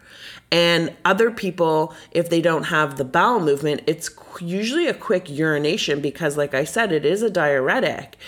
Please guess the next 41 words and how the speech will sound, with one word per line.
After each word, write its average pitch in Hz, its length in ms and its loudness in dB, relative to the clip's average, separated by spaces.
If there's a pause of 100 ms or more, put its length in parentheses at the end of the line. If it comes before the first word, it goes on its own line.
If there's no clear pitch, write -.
(280)
So 180 720 0 (100)
for 214 160 2
me, 220 180 2
coffee 185 460 -2
is 180 100 -2
just 165 240 -6
a 156 60 0
hard 139 280 0
no, 120 380 -2
regardless 160 640 0
of 147 260 0
all 139 460 2
the 135 480 2
stuff - 480 -4
there 127 200 0
people 127 400 -6
say, 127 240 -2
"Oh, 240 220 0
it's 220 140 -4
good 196 180 -4
for 202 100 -6
you, 190 280 0
blah, 170 140 -4
blah, 175 120 -2
blah, 165 140 -6
blah, 147 320 2
"the 135 100 -4
benefits 170 400 -4
of 156 80 -14
coffee," 151 260 -2
blah, 139 200 -2
blah, 135 100 -2
blah, 113 140 -4
blah." 107 280 -4
I 151 140 0
call 180 160 -2
bullshit 139 440 -2
on 127 180 0
it. 127 240 -2 (400)
Um, 127 540 2 (100)
and 131 600 0